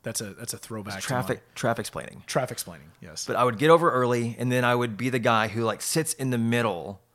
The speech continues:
Speaker 2: of the two lanes to try to keep people from going around you. And if they would try, I would, like, scoot over a little bit more,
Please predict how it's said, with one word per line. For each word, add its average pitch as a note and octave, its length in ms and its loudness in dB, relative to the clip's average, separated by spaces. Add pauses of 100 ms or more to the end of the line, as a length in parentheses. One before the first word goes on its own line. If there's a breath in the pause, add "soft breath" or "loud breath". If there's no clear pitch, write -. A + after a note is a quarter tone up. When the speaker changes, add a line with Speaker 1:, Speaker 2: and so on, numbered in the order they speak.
(420)
Speaker 2:
of A2+ 140 0
the A#2+ 60 0
two C#3 240 2
lanes G2 560 -2 (260)
to B2+ 60 -4
try B2 160 4
to A2+ 60 0
keep B2+ 260 -8
people A#2 220 -8
from A2+ 200 -2
going G#2 240 0
around A2+ 320 2
you. E2+ 160 -8 (280 loud breath)
And A#2 140 0
if A#2+ 120 0
they C3 120 2
would A#2 140 0
try, F3+ 280 4
I B2 40 6
would, A#2+ 140 4
like, G#2+ 140 0
scoot - 220 -2
over A2+ 180 2
a A#2 40 0
little A2+ 100 -2
bit - 100 -4
more, C#3+ 460 0